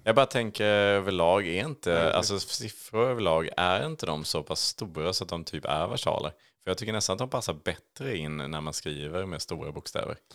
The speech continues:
Speaker 2: Ja, men jag kan hålla med om att man kan ju skriva en liten sexa och så kan man skriva en stor sexa bredvid.
Speaker 1: Mm.
Speaker 2: Det är det jag håller med dig om.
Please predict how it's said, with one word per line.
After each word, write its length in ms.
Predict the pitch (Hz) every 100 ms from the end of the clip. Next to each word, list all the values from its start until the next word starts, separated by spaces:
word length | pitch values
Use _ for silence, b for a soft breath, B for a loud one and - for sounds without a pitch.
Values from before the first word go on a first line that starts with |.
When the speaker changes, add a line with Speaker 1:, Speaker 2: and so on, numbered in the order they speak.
| B B
Speaker 2:
Ja, 100 | -
men 100 | 147
jag 100 | 156
kan 100 | 170
hålla 200 | 165 160
med 260 | 165 185 190
om 260 | 135 120 120
att 220 | 120 -
man 580 | 120 120 117 113 113 - _ -
kan 200 | 123 113
ju 440 | 113 113 110 110 - _
skriva 580 | - - 131 104 104 113
en 100 | 113
liten 440 | 127 95 - 120
sexa 540 | 113 127 - - 104 101
och 180 | - 107
så 80 |
kan 120 | 104 110
man 80 |
skriva 260 | 104 110 101
en 80 | 101
stor 340 | - 117 113
sexa 400 | - 123 - 101
bredvid. 440 | 104 104 95 101 120 _ _ _ _ _ _
Speaker 1:
Mm. 340 | 92 95 123 143 _ _ _ _ _ _ _ _ _
Speaker 2:
Det 80 | 123
är 80 | 113
det 80 | 107
jag 140 | 101
håller 160 | 104 101
med 200 | 98 95
dig 80 |
om. 40 | 107